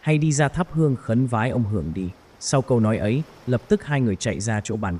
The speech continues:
cúng của ông Hưởng, châm nhang xả khói, cắm vào bát hương, tay chắp cao mồm nói: "Ông ơi, mong ông đừng kéo thêm ai đi nhé.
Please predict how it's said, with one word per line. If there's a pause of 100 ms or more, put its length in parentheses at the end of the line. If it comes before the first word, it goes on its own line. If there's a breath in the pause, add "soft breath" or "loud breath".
cúng
của
ông
Hưởng, (560)
châm
nhang
xả
khói, (220)
cắm
vào
bát
hương, (320)
tay
chắp (100)
cao
mồm
nói: (1040)
"Ông
ơi, (220)
mong
ông
đừng
kéo
thêm
ai
đi
nhé.